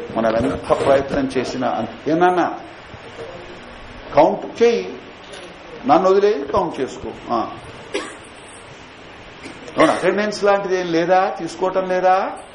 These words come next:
రేపటి నుంచి తీసుకోండి. నువ్వు లెక్క పెడతావా, నేను వన్ టూ త్రీ క్లాస్ లో చెప్పినట్టు చెప్పమంటావా? ఆ, నువ్వు లెక్కేసుకో, నా పాటికి నేను. అది అక్కడ కొన్ని అర టికెట్లు కూడా ఉన్నాయి,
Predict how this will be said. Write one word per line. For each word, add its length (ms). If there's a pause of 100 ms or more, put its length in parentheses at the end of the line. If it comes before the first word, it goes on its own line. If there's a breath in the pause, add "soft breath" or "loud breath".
(680)
రేపటి 340
నుంచి 140
తీసుకోండి. 520 (1400)
నువ్వు 80
లెక్క 260
పెడతావా, 360
నేను 220
వన్ 200
టూ 120
త్రీ 160
క్లాస్ 340
లో 60
చెప్పినట్టు 440
చెప్పమంటావా? 560 (1300)
ఆ, 80
నువ్వు 140
లెక్కేసుకో, 480
నా 140
పాటికి 320
నేను. 200
అది 220
అక్కడ 220
కొన్ని 200
అర 180
టికెట్లు 380
కూడా 200
ఉన్నాయి, 280